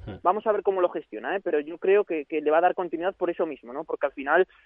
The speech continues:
Speaker 2: eh, sentarlo después del otro día quizás sea marcarlo en exceso.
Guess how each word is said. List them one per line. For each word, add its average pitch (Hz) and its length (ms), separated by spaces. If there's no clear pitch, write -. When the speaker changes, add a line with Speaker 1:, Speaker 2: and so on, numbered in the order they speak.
Speaker 2:
eh, 156 260
sentarlo 175 440
después 185 280
del 175 140
otro 160 300
día 175 200
quizás 160 280
sea 165 100
marcarlo 147 400
en 127 60
exceso. - 340